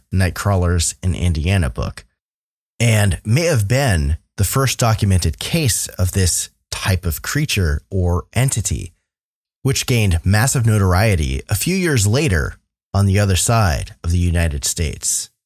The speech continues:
Now, what many people consider the origin point for these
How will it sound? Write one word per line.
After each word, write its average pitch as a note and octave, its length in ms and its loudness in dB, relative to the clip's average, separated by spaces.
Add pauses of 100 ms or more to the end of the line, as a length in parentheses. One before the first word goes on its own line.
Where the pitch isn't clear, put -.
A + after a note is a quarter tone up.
(540)
Now, F2 540 0 (300)
what D3+ 220 0
many G3+ 220 0
people D#3+ 300 -2
consider A#2 480 2
the F2+ 340 0 (140)
origin A2+ 500 0
point C#2 380 -6 (340)
for G2 160 -2
these E2 460 -2